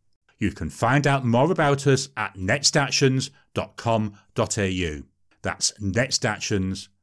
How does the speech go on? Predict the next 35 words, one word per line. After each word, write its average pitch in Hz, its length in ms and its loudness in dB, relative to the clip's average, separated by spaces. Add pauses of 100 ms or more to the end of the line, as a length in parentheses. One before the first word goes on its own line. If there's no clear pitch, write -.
(240)
dot 190 260 0
com 120 420 0 (440)
dot 104 300 -4 (180)
A 95 80 -4
U. 76 340 -8 (360)
I 156 120 0
hope 208 340 0
you've 196 180 2
enjoyed 139 440 2
today's 107 540 -8
episode. - 600 -10 (520)
Do 226 100 2
you 233 160 4
have 208 220 2
any 208 140 4
topics - 640 -2 (200)
that 147 140 -2
you'd 135 160 0
like 139 280 0
me 139 80 2
to 139 120 -4
cover? 120 440 -4 (560)
If 196 120 2
you 240 120 8
do, 147 400 2 (260)
then 120 200 0
please 196 420 2
email 123 380 0
me 95 200 -2 (240)
at 98 240 -4 (140)
gary 135 480 0 (320)
at - 340 -4
nextactions 104 1000 -2 (200)
dot - 220 -8
com 101 400 -2